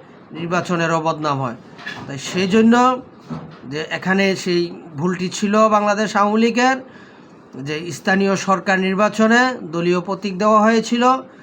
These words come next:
আর সেই দলীয় প্রতীক দেওয়ার কারণেই এদেশের জনগণ অনেকেই তাদের মন মতো, চাহিদা মতো প্রার্থীদেরকে ভোট দিতে পারে নাই। আজকে সেই প্রকা-,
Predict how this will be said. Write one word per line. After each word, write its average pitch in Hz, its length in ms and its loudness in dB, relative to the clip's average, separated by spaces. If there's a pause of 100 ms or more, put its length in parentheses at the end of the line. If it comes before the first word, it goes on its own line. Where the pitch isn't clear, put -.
(240)
আর 143 120 -8
সেই 170 220 -6
দলীয় 185 360 -2
প্রতীক 180 360 -6
দেওয়ার 180 240 0
কারণেই 202 560 2 (380)
এদেশের 143 460 -6
জনগণ 170 420 0
অনেকেই 160 580 -2 (420)
তাদের 131 360 -2 (1040)
মন 170 280 0
মতো, 175 220 0
চাহিদা 185 420 2
মতো 214 420 2 (420)
প্রার্থীদেরকে 156 640 -4
ভোট 151 220 -4
দিতে 175 260 -4
পারে 208 280 2
নাই। 226 260 2
আজকে 151 380 -8
সেই 151 240 -8
প্রকা-, 170 300 -12